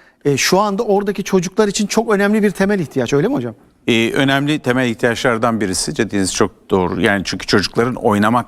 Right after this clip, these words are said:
Speaker 2: ihtiyacı var. Yani oynama. E, diğer yandan çocukların şöyle bir yanı var. Çocuklar, e, bir yandan da oynayacak alanı ve oynayacak oyuncağı bir şekilde oluşturabiliyorlar. E, hele, e,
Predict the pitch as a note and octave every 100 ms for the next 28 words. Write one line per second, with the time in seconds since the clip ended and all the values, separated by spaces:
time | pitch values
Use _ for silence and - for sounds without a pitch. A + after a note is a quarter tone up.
0 | - - - - D2+ - - - - _
1 | _ _ - - - A2 G2 G2 B2+ D#3+
2 | - - - _ - G2 G3 A#2 C#3 D#3+
3 | D3+ C#3+ - B2+ B2+ C#3 B2+ - B2+ A#2+
4 | B2 A#2+ B2 A2 - A#2 - B2+ B2+ -
5 | - A2+ A2+ A2+ - - - - - -
6 | - A#2 G#2+ G2+ B2+ - - A2+ A2 G2+
7 | A#2+ - - G#2 G2 G#2+ A2 G#2 G2+ G2
8 | G#2+ G#2 - _ - _ _ _ - G#2
9 | G2 F2+ F#2+ G2+ D3 - _ _ _ -
10 | - G2+ E2+ A2 G#2 - - A2+ A#2+ C#3+
11 | F#2+ - - - - - _ _ - G2
12 | F#2+ F#2 E2+ - A#2 G2+ G2+ - - -
13 | _ - - E2